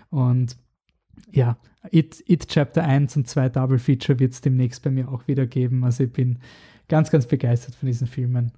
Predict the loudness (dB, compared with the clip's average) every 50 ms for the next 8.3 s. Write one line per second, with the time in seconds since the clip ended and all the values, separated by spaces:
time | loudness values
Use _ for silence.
0 | _ _ -8 -4 -2 0 0 -2 -2 -6 _ _ _ -2 0 0 0 0 2 2
1 | 2 2 2 0 -2 -4 -6 -6 -6 -8 _ _ _ _ _ _ _ _ _ _
2 | _ _ _ _ -20 -20 _ _ 0 2 2 4 4 2 2 2 2 2 0 -2
3 | -4 -8 _ _ _ _ _ _ _ _ 2 4 4 4 4 2 -2 -10 -18 -20
4 | _ _ _ _ _ _ _ _ 0 2 2 2 2 0 0 0 2 2 2 2
5 | 2 0 0 0 0 0 2 2 2 2 0 -2 -4 -6 -8 -10 _ _ _ _
6 | _ _ _ _ _ _ _ _ _ _ _ _ _ _ _ _ _ _ _ _
7 | _ _ _ _ -6 -4 -2 -2 0 -2 -2 0 0 0 0 0 0 0 0 0
8 | 0 0 -2 -2 -4 -6